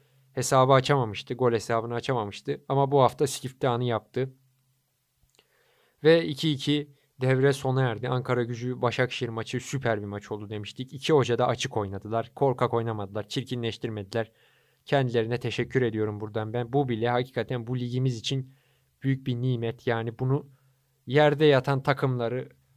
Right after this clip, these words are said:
açıkçası kapanan hocaları, takımları görünce bazen insan hakikaten üzülüyor. İyi maçlar izlemek istiyoruz. Keyifli maçlar izlemek istiyoruz.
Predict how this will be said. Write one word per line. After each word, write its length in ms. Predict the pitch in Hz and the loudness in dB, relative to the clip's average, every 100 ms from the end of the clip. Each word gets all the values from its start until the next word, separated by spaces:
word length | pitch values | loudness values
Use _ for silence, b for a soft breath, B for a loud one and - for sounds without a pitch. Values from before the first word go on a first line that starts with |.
| - | -10
açıkçası 600 | 131 - 139 120 135 127 b b - | -10 -6 -6 -4 -4 -6 b b 0
kapanan 440 | 147 147 143 135 | 2 4 2 2
hocaları, 460 | 135 127 127 123 123 | 0 0 0 0 -2
takımları 420 | 131 123 123 123 | -4 -2 -4 0
görünce 420 | 135 127 117 131 | 2 2 2 2
bazen 300 | 131 123 120 | 4 2 0
insan 320 | 123 - 127 | -4 -4 -4
hakikaten 400 | 120 117 113 123 | -4 -4 -4 -4
üzülüyor. 540 | 123 117 117 104 110 117 _ | -4 -4 -2 -2 -2 -6 _
İyi 220 | - 135 | -6 -2
maçlar 320 | 123 113 - 123 | -2 -2 -4 -8
izlemek 380 | 110 117 110 | -6 -4 -6
istiyoruz. 600 | - - 120 110 127 - _ b b _ | -8 -8 -4 -2 -2 -6 _ b b _
Keyifli 400 | - 135 127 135 | 0 0 2 0
maçlar 340 | 131 117 135 | 0 0 -2
izlemek 360 | 120 110 113 110 | -2 -2 -4 -4
istiyoruz. 600 | - - 117 120 123 _ | -8 -6 -4 -4 -8 _